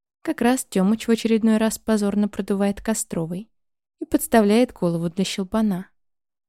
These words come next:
Рома хватает джойстики и, пытливо выгнув бровь, спрашивает у меня. «Златинда сыграем?» «Просто так?» «Кто проиграет, то должен желание». Моментально находится.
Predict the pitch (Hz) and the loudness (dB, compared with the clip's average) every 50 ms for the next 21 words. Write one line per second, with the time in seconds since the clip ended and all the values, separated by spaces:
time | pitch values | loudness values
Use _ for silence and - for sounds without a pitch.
0 | _ _ - 320 320 285 226 196 - 180 175 - 190 175 170 165 - - - 208 | _ _ 0 4 6 6 6 4 4 0 -2 0 2 2 2 0 0 -2 -2 -2
1 | 269 - - - 294 - - 269 262 254 - - 269 - 202 185 185 170 180 165 | -2 -2 -4 -6 -6 -4 -2 -2 -2 0 0 -2 -2 0 0 0 2 2 0 0
2 | 175 180 - 185 170 170 170 - - - 196 226 262 - - - - 220 190 180 | 0 -2 0 0 -2 -2 -2 -4 -4 -2 -2 -2 -2 -2 -6 -6 -2 -2 -2 -2
3 | - - - 165 165 160 - - 175 170 165 165 165 165 185 - _ _ _ _ | -2 -4 -4 -4 -4 -4 -4 -2 -2 -2 -2 -2 -4 -6 -8 -12 _ _ _ _
4 | _ _ _ _ _ _ _ _ _ _ _ _ _ _ _ _ _ _ _ _ | _ _ _ _ _ _ _ _ _ _ _ _ _ _ _ _ _ _ _ _
5 | _ _ _ - 214 196 226 247 254 - 220 190 175 185 - - 220 202 - 247 | _ _ _ -4 0 2 2 2 2 2 2 2 2 0 -2 -4 -4 -2 -2 -2
6 | 262 294 294 220 185 - _ _ _ _ _ _ _ _ _ _ _ _ _ _ | -2 0 -2 -2 -4 -6 _ _ _ _ _ _ _ _ _ _ _ _ _ _
7 | _ _ _ _ _ _ _ _ _ - - 175 175 - - 175 165 - - 208 | _ _ _ _ _ _ _ _ _ -4 -2 0 0 0 -2 -4 -6 -4 -4 -6
8 | 247 - - - _ _ _ _ _ _ _ _ _ _ _ _ _ _ _ _ | -6 -6 -8 -16 _ _ _ _ _ _ _ _ _ _ _ _ _ _ _ _
9 | _ _ _ - - - 302 - - 226 220 214 185 180 175 175 190 226 277 - | _ _ _ -6 -2 0 0 2 4 4 4 4 2 2 0 0 0 0 -2 -4
10 | _ - 214 180 - 180 175 170 190 190 190 226 262 262 254 254 240 233 240 233 | _ -4 -4 -2 0 0 0 0 0 0 0 0 0 0 0 2 2 0 0 -2
11 | 240 247 - _ _ _ _ _ - 208 202 196 190 190 - - 175 175 175 185 | -4 -6 -10 _ _ _ _ _ 0 4 4 4 4 2 0 -2 -2 0 0 0
12 | 202 220 220 - - 175 170 165 170 - - - - 220 | 0 0 -2 -2 -6 -6 -6 -6 -8 -10 -10 -12 -12 -12